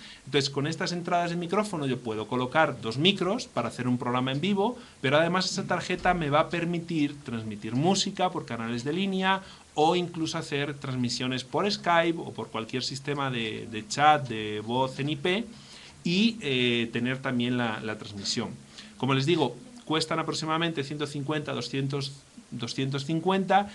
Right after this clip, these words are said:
De las que se suelen encontrar en casi todos nuestros países y están bastante bien en relación calidad-precio, es Presonus, la marca Presonus,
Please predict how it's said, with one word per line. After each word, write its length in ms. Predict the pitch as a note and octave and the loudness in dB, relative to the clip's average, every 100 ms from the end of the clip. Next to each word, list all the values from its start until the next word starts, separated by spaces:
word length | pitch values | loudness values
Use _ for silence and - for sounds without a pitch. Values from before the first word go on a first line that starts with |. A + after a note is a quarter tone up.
| - - - | -16 -20 -4
De 300 | C#3 C3+ C#3+ | 0 4 4
las 400 | C#3+ D3 C#3+ C3+ | 4 4 4 4
que 140 | D3 | -2
se 140 | C3+ C#3+ | -2 -2
suelen 340 | F3 F3+ F#3+ | 0 2 2
encontrar 500 | F#3+ F#3 F3+ F3+ F#3 | 0 0 -2 0 0
en 120 | F3 | 0
casi 260 | E3+ C#3 C3 | -2 -4 -4
todos 280 | D3+ D#3+ E3 | -2 -2 -2
nuestros 320 | E3 - D#3 | -4 -6 -6
países 520 | - E3+ F3+ C#3 C3+ | -2 0 -2 -2 -4
y 40 | |
están 280 | A#2+ - D3+ | -4 -4 -4
bastante 400 | D3 C#3 D#3 D3+ | -4 -4 -6 -2
bien 140 | D#3 D#3+ | 0 0
en 80 | |
relación 440 | C#3+ C3 B2 D3 C#3+ | -2 -4 -4 -8 -6
calidad-precio, 840 | D3 D3 D3 D3 F3 E3+ F#3 G3+ G3+ - - - | -4 -2 -2 -2 -6 -2 -2 -2 -6 -16 -20 -2
es 220 | D#3 D#3 | 0 0
Presonus, 1040 | - - C#3 C#3 - G3 F3+ A3 - - - | -2 0 2 2 2 2 4 2 -2 -8 -4
la 140 | B2 | -2
marca 400 | C3+ C#3+ C#3+ C3+ | 0 0 -2 -2
Presonus, 720 | D3 E3+ - E3 D#3+ G3 G#3 | -2 -2 -2 0 0 -2 -6